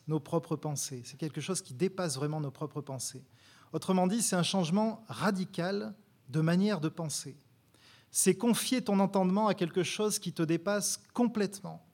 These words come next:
C'est s'ouvrir à rien de moins que Dieu lui-même et qui vient se manifester ici-bas au travers de celui qui vient, le Messie, Jésus-Christ, parole de Dieu faite chair.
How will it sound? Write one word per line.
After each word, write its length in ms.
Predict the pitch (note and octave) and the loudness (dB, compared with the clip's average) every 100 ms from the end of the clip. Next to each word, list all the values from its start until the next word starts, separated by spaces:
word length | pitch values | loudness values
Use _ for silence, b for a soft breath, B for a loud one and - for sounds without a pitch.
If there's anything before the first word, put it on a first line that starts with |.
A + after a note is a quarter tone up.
| _ b b b b b b | _ b b b b b b
C'est 480 | - G3+ A3 A3 - | 0 2 2 0 -2
s'ouvrir 600 | E3+ - G#3+ E3+ B3 A#3 | -4 0 0 0 2 2
à 80 | D#3 | 2
rien 200 | D3+ G#3 | 4 6
de 60 | G3 | 6
moins 240 | G3+ A#3 | 6 4
que 140 | A3+ F3+ | 4 2
Dieu 240 | D3 A3 | 4 4
lui-même 640 | G#3 G3 F#3+ A#3 B3+ B3+ B3+ | 6 6 4 2 0 -4 -4
et 120 | E3+ | -4
qui 160 | - F3 | -2 0
vient 160 | G#3+ | 2
se 140 | G3+ F3+ | 2 2
manifester 640 | F3+ G3 G3 F3+ - A3 | 2 2 2 0 0 -2
ici-bas 580 | F#3+ - F#3+ E3+ G#3+ G3 | 0 0 0 4 4 4
au 100 | E3 | -2
travers 480 | - E3+ E3+ G3 D3+ | -2 0 2 0 0
de 140 | D3 | -2
celui 400 | - F#3+ F3+ F3+ | 2 2 2 0
qui 160 | - D#3 | -4 -6
vient, 400 | B2+ D3 F3+ G#3 b b b _ | -4 -4 -4 -8 b b b _
le 160 | C#3 | 0
Messie, 600 | C#3+ E3+ D#3+ - D3 F3 G3 - _ _ | 4 4 4 0 -4 -8 -12 -18 _ _
Jésus-Christ, 920 | A2+ F3 D#3 D#3+ - D#3 E3 - - b b _ - | 0 2 2 -4 -6 -8 -8 -12 -14 b b _ -2
parole 340 | D#3+ E3 E3 | 2 4 4
de 140 | D3+ | 2
Dieu 240 | C3+ D3 D#3+ | 2 0 -2
faite 260 | - D3 | -2 -6
chair. 500 | - - C#3 - - | -4 -6 -10 -18 -20